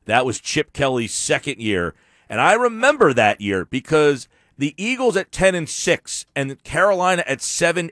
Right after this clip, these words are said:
eight and one, I remember saying Carolina at seven, eight and one was a better team than Philadelphia at ten and six.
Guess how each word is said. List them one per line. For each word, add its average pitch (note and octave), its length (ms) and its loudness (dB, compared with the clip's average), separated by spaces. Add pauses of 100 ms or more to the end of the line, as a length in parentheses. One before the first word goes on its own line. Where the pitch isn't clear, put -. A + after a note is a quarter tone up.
eight D#3 240 0
and C3 240 -4
one, F#2 460 -2 (600)
I C3+ 140 4
remember E3+ 540 -2
saying F3+ 460 -2
Carolina D3 1120 -2 (920)
at C#3 160 0
seven, E3+ 440 0
eight D#3+ 180 0
and C#3 140 -4
one B2+ 340 2
was A#2+ 160 -4
a B2 80 -2
better C#3+ 400 0
team B2 520 -6
than A2+ 240 -4
Philadelphia A#2+ 760 0
at F#2+ 180 -8
ten F#2+ 220 -6
and E2 120 -8
six. - 460 -12